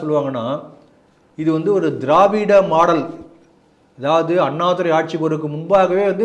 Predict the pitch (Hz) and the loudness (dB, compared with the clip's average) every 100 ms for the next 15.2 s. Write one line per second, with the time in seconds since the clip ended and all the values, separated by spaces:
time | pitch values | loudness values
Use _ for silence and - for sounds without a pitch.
0 | 214 160 160 180 180 175 151 156 160 180 | -2 -2 0 0 -2 -4 -8 -8 -6 -4
1 | 175 170 147 139 143 123 113 113 - _ | -4 -6 -6 -6 -6 -6 -10 -18 -20 _
2 | _ _ _ 131 160 160 156 147 151 160 | _ _ _ -2 0 0 0 0 0 -2
3 | 185 156 147 151 143 156 175 165 - - | -2 -4 -2 -4 -6 -6 -6 -8 -18 -20
4 | _ _ _ _ _ - 143 135 131 127 | _ _ _ _ _ -14 -6 -2 -2 -2
5 | 143 143 151 175 156 151 151 143 147 147 | -6 -6 -8 -6 -4 -4 -4 -2 -4 -6
6 | 135 143 190 170 135 147 165 156 139 151 | -8 -6 -4 -4 -2 -2 -2 -4 -6 -4
7 | 147 143 151 147 - _ _ _ _ - | -4 -4 -6 -10 -20 _ _ _ _ -12
8 | 147 139 135 139 151 156 151 139 139 135 | -4 -4 -4 -2 -2 0 -2 -2 -4 -4
9 | - 156 156 143 135 139 135 135 160 151 | -4 -4 -2 -4 -2 -4 -4 -6 -6 -4
10 | 139 139 180 165 165 156 165 190 196 175 | -6 -4 -2 -2 -4 -8 -6 -2 -2 -2
11 | 139 156 170 170 165 147 - - - _ | 0 -2 -2 -4 -4 -4 -6 -16 -20 _
12 | _ _ - 135 165 165 165 214 208 - | _ _ -8 0 2 4 2 2 0 -2
13 | 160 165 175 180 - 185 185 180 175 156 | -4 -4 -2 -2 -4 -4 -2 0 -2 -4
14 | 165 202 208 196 220 196 165 170 151 - | -6 -2 0 2 2 2 2 -2 -6 -6
15 | 135 | -6